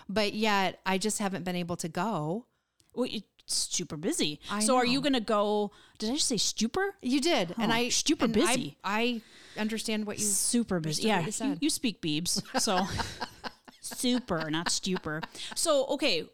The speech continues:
Speaker 2: in the next couple, oh my gosh, look at, look, in our next couple of weeks, I'm just gonna slow it down. I'm just so excited to talk to you.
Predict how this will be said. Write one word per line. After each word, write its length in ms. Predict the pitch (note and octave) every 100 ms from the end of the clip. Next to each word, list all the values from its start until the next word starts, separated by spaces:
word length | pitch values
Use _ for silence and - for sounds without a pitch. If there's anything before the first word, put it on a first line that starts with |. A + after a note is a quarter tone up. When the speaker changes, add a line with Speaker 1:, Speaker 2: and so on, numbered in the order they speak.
| _
Speaker 2:
in 100 | B3 A#3+
the 60 |
next 220 | A#3 B3 -
couple, 260 | B3+ A#3+
oh 640 | G#3+ G3+ - _ - - -
my 160 | C#4 D#4+
gosh, 460 | - - - -
look 200 | D4+ C5+
at, 120 | A3+ - -
look, 100 | C4 - - - - - - - - - - C#4+
in 260 | D4 C4+
our 160 | C4 B3+
next 440 | C4 F#4 - -
couple 540 | - F4 - D#4+ D4+ -
of 280 | C4 A#3+ G3+
weeks, 680 | G#3+ A#3+ D3+ - - - -
I'm 100 | B3+
just 160 | D#4+
gonna 180 | D#4+ A#3+
slow 380 | - G#3+ A3+ C4
it 180 | A#3 -
down. 520 | G#3+ G3 E3 E3+ F#3+ - -
I'm 80 | - -
just 160 | C5 C5+
so 80 |
excited 380 | E4+ - D#4+ E4+
to 80 | B3
talk 380 | C4+ B3 D4 -
to 100 | A3+
you. 320 | F#3 F3+ G#3+